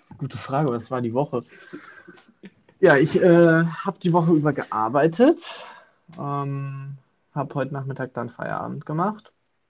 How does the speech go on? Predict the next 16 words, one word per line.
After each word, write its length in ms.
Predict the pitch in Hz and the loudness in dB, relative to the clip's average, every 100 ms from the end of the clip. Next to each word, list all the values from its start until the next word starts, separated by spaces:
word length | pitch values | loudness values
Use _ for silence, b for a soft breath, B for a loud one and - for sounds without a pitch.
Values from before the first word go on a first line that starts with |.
| _ _ _ _ B B B B - | _ _ _ _ B B B B -12
Ich 140 | 143 | -8
sitze 220 | - 143 - | -6 -6 -6
derzeit 320 | 120 139 127 | -8 -4 -4
im 160 | 131 | -4
Homeoffice 880 | 131 143 147 143 156 180 185 175 - _ _ _ _ _ _ b b b b b | -2 0 0 -2 -4 -2 -4 -4 -14 _ _ _ _ _ _ b b b b b
und 480 | - 127 131 135 131 | -4 0 2 2 -2
ja, 100 | 131 | -2
ich 120 | 123 | -4
betreue 280 | 127 123 123 | -6 -4 -2
gerade 260 | 117 117 123 | -2 -6 -6
ein 40 | |
Projekt 260 | - 131 - | -4 -4 -6
für 100 | - | -8
die 120 | - | -4
Arbeit 720 | 120 123 127 123 123 127 - | -2 0 2 2 2 -4 -16
und 720 | - 117 117 113 113 110 | -14 -12 -10 -12 -12 -14